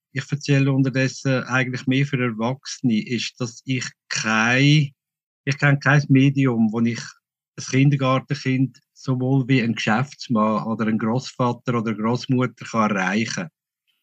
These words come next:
Und was ich faszinierend finde, ist, sie funktionieren immer. Ich weiss nicht warum, aber sie funktionieren. Und ich habe grosses Vertrauen, auch wenn ich mich jetzt nicht super fit finde oder fühle auf der Bühne, ich weiss, sie funktionieren. Es, es liegt nicht einmal so an mir.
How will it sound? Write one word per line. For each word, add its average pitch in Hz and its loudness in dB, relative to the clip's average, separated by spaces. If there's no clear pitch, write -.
Und 101 -10
was 117 -2
ich 113 -8
faszinierend 120 0
finde, 127 0
ist, 113 -6
sie - -8
funktionieren 113 -2
immer. 104 -2
Ich - -20
weiss 104 -4
nicht 98 -4
warum, 120 0
aber 107 -8
sie 107 -4
funktionieren. 104 -2
Und 101 -4
ich 87 -8
habe 104 -2
grosses 117 -4
Vertrauen, 110 -4
auch 101 0
wenn 104 0
ich 123 -2
mich 104 -2
jetzt 110 -10
nicht 113 -6
super 120 -6
fit 117 -6
finde 113 -2
oder 110 -4
fühle 113 2
auf 113 -4
der 113 -6
Bühne, 107 2
ich 104 -6
weiss, 98 -4
sie - -16
funktionieren. 92 -6
Es, 82 -18
es - -20
liegt 104 -2
nicht 98 -4
einmal 95 -4
so 92 -10
an 85 -4
mir. 80 -4